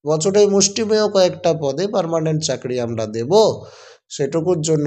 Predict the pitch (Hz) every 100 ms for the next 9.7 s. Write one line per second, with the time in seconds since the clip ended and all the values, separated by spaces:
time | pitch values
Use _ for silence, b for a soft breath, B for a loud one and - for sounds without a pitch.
0 | 139 131 123 120 117 113 113 107 107 123
1 | 143 180 185 185 202 139 110 95 B B
2 | B B _ 151 151 - - _ 143 143
3 | 139 143 143 135 143 139 160 165 170 165
4 | 151 156 151 135 156 151 143 139 151 151
5 | 151 156 160 151 127 131 123 135 123 127
6 | 127 120 127 123 123 B B B 135 147
7 | 151 160 160 156 143 139 139 123 117 120
8 | 113 110 107 107 110 170 - _ - 131
9 | 127 123 139 156 127 113